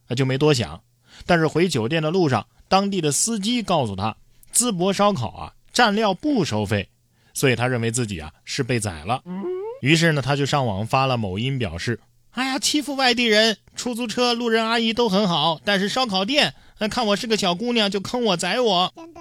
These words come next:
Speaker 2: 吗？
Speaker 1: 后来这个事情果然反转了，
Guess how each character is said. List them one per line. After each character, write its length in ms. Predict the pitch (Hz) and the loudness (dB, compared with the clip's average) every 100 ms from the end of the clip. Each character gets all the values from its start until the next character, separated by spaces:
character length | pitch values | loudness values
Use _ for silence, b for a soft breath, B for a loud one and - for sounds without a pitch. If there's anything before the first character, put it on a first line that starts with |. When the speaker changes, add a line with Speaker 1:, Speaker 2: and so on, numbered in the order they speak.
| 311 | -18
Speaker 2:
吗？ 540 | 302 285 285 285 285 285 | -18 -18 -18 -18 -20 -4
Speaker 1:
后 140 | 185 | 2
来 160 | 185 190 | 4 4
这 100 | 196 | 2
个 80 | 185 | 0
事 180 | - 180 | 2 2
情 200 | 160 143 | 2 0
果 180 | 123 | 2
然 180 | 120 180 | 2 2
反 240 | 170 123 156 | 2 0 2
转 240 | 120 82 | 0 0
了， 200 | 101 113 | -8 -10